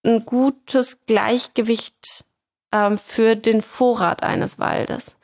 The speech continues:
Also halte ich so viel Vorrat vor,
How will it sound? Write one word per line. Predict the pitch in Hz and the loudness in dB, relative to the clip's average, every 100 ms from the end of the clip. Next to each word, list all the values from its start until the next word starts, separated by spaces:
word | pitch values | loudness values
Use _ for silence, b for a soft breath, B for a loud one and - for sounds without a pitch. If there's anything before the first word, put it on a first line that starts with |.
| _ _ _ - | _ _ _ -4
Also | 208 214 208 - | 0 2 0 0
halte | - 226 240 240 | -2 2 2 2
ich | 220 | 0
so | 220 262 | 0 0
viel | 262 240 | 2 0
Vorrat | - - 247 220 214 | 0 0 0 0 -2
vor, | - - 262 262 320 | -8 -2 2 4 2